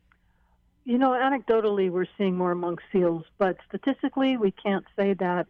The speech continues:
because there are so few of them. But they definitely have changed where they beach. They used to go on the rocky ledges, and now we're seeing them right on the beach in front of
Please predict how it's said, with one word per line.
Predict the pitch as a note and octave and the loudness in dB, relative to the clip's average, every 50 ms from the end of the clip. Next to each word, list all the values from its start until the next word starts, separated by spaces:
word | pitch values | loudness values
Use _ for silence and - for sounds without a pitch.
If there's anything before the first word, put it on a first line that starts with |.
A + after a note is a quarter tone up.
| _ - | _ -6
because | F#3 - _ - G3 F#3 F3 - _ _ _ _ _ _ _ _ | -6 -6 _ -2 0 0 0 -2 _ _ _ _ _ _ _ _
there | - A#3+ A3 | 0 0 0
are | A3+ G#3 - | 0 0 -2
so | - A3 G3 F3 - | -2 -2 -2 -2 -2
few | - A3+ A#3 A3+ | 0 2 2 2
of | F3+ E3 - | 2 0 -2
them. | - C#3+ C3+ - - _ _ _ _ _ _ _ _ _ | -6 -8 -8 -8 -10 _ _ _ _ _ _ _ _ _
But | - A3+ G3 | -4 0 2
they | A#3+ A3+ A#3 A3 F3+ - _ _ _ _ | 2 2 2 0 -2 -8 _ _ _ _
definitely | C4+ C4+ C#4+ - B3+ A#3+ A3 - G#3+ G3+ G3+ F#3+ | -4 -4 -2 -2 -2 -2 -2 -2 0 0 -2 -2
have | D3 G3+ F#3 E3+ - _ - - | -2 -2 -6 -6 -8 _ -8 -4
changed | A#3 A3+ A3+ A3+ A#3 A#3 A#3 A3+ - - - _ _ | -2 0 0 0 0 -2 -2 -4 -6 -10 -18 _ _
where | F#3+ F#3 F#3+ F#3 F3+ F3+ F3 F3+ F3+ F3+ - - _ - | -4 0 2 2 2 2 2 2 0 0 -2 -6 _ -2
they | F#3 F3+ F3 | 0 0 2
beach. | D#3+ E3 E3+ D#3 D3+ - - - - - - _ _ _ _ _ - | 2 2 0 0 0 -2 -8 -12 -18 -18 -18 _ _ _ _ _ 0
They | G#3+ G#3 | 2 2
used | G3+ G#3 A#3+ C#4 C4 - _ | 4 2 2 0 -2 -4 _
to | - | -4
go | F#3 - F#3+ F#3 | -2 0 2 2
on | F3+ F3+ F3 | 2 2 0
the | E3+ | 0
rocky | E3 F3 E3+ F3+ - - - F#3 | 0 0 0 0 -2 -4 -6 -6
ledges, | F3 E3+ F3+ F3+ F3+ F3 F3+ E3 E3 E3 - - | -4 -2 0 0 0 -2 -2 -4 -4 -6 -8 -4
and | G#3 G3+ G#3 G3 | -2 0 2 2
now | G#3 G3+ G3+ G#3+ | 4 2 2 2
we're | A3+ A3 G3 F#3+ F#3+ - | 2 2 0 0 -2 -2
seeing | - G3+ G3 G3 F#3+ | -2 0 2 2 2
them | F3 F3 E3+ D#3+ D#3+ | 2 0 0 -2 -2
right | E3 F#3 G3 G#3 G#3 | -2 0 0 2 2
on | A3 G#3+ G#3 | 2 2 2
the | G3+ G3 | 0 0
beach | - F#3+ F#3+ F#3 - - | -2 -4 -4 -4 -4 -4
in | F3 E3+ E3 | -4 -4 -4
front | - - E3+ E3+ E3 | -4 -4 -2 -2 -2
of | D#3+ | -4